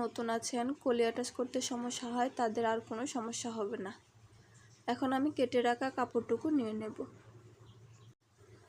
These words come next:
এখান থেকে আমি একটা পার্ট সরিয়ে নেব। সরিয়ে আমি একটা পার্টে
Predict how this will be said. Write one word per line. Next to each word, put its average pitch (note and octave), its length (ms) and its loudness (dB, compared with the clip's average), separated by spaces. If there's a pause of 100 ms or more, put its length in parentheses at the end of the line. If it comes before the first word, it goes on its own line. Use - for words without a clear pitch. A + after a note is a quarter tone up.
(400)
এখান B3+ 280 2
থেকে C4+ 260 0
আমি B3+ 260 0
একটা B3 240 -2
পার্ট D#4 180 2 (100)
সরিয়ে A3 360 0
নেব। G#3 140 -4 (520)
সরিয়ে A#3 420 0
আমি B3+ 240 2
একটা B3 320 -2
পার্টে A#3+ 420 0